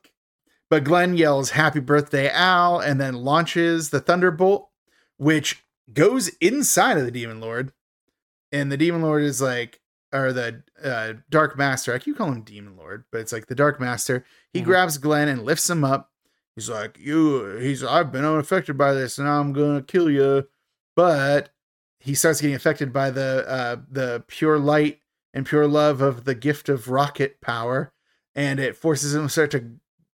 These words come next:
Speaker 1: glow, like, bright white and explodes,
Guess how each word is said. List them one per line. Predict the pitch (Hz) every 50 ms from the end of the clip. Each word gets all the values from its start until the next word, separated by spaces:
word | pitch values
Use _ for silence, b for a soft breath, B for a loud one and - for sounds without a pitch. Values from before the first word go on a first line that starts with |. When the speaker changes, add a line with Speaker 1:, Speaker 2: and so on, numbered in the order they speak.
| _ _ 143
Speaker 1:
glow, | - 131 131 135 143 151 156 151 156 151 135 120 127 - _ _ _ _ -
like, | 139 - 123 113 - _ _ _ _ _
bright | 127 123 131 151 147 -
white | 90 123 120 131 139 127 117 120 - - _ _ _ _ _ _ _ _ _ -
and | 151 165 165 160
explodes, | 143 139 131 - - - - 147 143 165 180 175 156 147 143 139 139 -